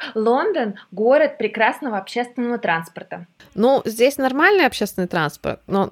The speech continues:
Speaker 2: но я всё-таки очень предпочитаю велосипед, потому что иначе всё занимает час. То есть везде, куда бы ты ни хотел поехать, это как-то от сорока до, минут до часа.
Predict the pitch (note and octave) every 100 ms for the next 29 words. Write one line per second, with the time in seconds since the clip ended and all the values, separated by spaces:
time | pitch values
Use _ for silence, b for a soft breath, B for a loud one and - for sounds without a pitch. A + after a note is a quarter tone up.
0 | - G3 G#3 G3+ F#3+ - F3+ G#3 G#3+ G3+
1 | G3 F#3+ F3+ F3+ F#3 - F#3+ F#3+ - F#3+
2 | F3 F3+ - - F3 E3+ F3+ F#3 - -
3 | G3+ - G3 - F3 F#3+ G#3+ - F#3+ F#3
4 | F3 E3+ E3+ E3+ - D3 - - - -
5 | E3 E3 F#3 - - F#3 F#3+ - F3+ F#3
6 | F3+ F3+ F#3 F3+ C4 F4 - B B B
7 | B B B B _ F3+ F#3 F3+ - -
8 | - - F#3 F#3+ A3+ A3 G3+ - F#3 G3
9 | G3 A3 G3 G3 - D3+ - -